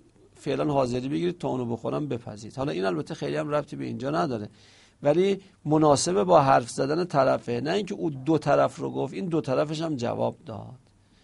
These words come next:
نه اینکه گفت اینو می‌خوره یا اون، اون گفت هر دو رو می‌خورم. این طبق کلام اون طرف حرف زدن.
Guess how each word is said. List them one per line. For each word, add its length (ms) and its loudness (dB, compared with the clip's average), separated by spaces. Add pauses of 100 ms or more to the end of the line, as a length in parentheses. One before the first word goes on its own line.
(480)
نه 60 2
اینکه 180 2
گفت 240 0
اینو 260 0
می‌خوره 380 0
یا 160 2
اون، 260 -2
اون 120 -6
گفت 160 -4
هر 180 2
دو 200 -4
رو 120 -6
می‌خورم. 460 -12
این 280 -6
طبق 340 -4
کلام 400 -4
اون 180 -6
طرف 380 -6 (540)
حرف 460 0
زدن. 840 -4